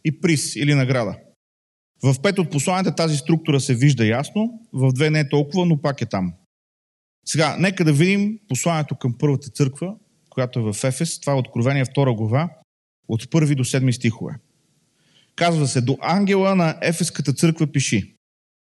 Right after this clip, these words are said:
„Това казва оня, който държи седемте звезди в десницата си – който ходи сред седемте златни светилника.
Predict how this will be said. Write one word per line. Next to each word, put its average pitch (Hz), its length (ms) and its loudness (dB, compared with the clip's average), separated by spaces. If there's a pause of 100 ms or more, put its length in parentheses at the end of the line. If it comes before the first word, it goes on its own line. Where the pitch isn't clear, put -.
„Това 156 280 0
казва 160 380 0 (120)
оня, 165 460 4 (240)
който 139 280 0
държи 127 360 4
седемте 151 480 2
звезди 170 380 4
в 151 160 4
десницата 131 500 0
си – 190 300 0 (600)
който 175 300 2
ходи 180 600 0
сред - 420 0
седемте 135 480 2
златни 147 380 2
светилника. 123 640 2